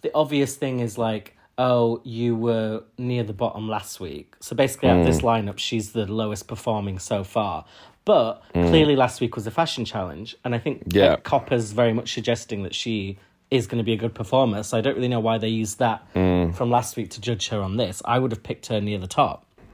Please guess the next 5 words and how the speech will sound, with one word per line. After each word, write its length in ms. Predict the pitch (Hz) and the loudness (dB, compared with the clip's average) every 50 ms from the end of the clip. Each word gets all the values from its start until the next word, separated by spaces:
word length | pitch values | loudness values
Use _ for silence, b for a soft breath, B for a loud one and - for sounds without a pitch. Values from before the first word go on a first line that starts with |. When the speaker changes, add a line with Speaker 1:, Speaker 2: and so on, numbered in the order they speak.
| - - - | -20 -6 0
Speaker 2:
Yeah, 180 | - 92 90 90 | 4 4 4 4
bizarre. 560 | - 87 78 95 92 87 85 85 82 80 82 B B B B B B B B B B B B B | 4 2 2 4 6 8 8 6 6 2 -2 B B B B B B B B B B B B B
Speaker 1:
Yeah, 300 | 165 160 156 151 143 135 | 0 2 4 4 4 2
very 280 | 120 - 156 147 147 135 | 4 4 6 6 6 4
short-sighted. 840 | - - - 131 120 113 - - 127 117 110 - - 120 110 107 | 2 2 4 2 2 2 2 2 2 2 2 2 0 -2 -2 -2